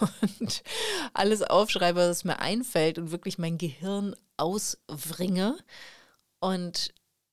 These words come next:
das muss ich auch gestehen, manchmal macht das sehr viel Spaß und manchmal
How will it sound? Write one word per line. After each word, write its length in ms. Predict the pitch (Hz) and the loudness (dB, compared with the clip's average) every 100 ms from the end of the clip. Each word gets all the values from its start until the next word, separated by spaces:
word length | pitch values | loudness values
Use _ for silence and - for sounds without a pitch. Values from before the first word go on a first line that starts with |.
| _ _ _ _ | _ _ _ _
das 260 | - 208 214 | -2 -2 0
muss 100 | 226 | 2
ich 100 | 226 | 2
auch 80 | 214 | 2
gestehen, 320 | - 233 220 | 0 2 2
manchmal 540 | 190 349 294 240 233 | 2 0 2 4 4
macht 220 | 214 196 - | 2 0 0
das 120 | 180 | 0
sehr 140 | 170 | 0
viel 100 | 185 | 0
Spaß 400 | 202 - 190 226 | -2 -2 -2 -2
und 180 | - 175 | -4 -4
manchmal 680 | 165 175 196 185 175 165 | -2 -4 -2 -2 0 0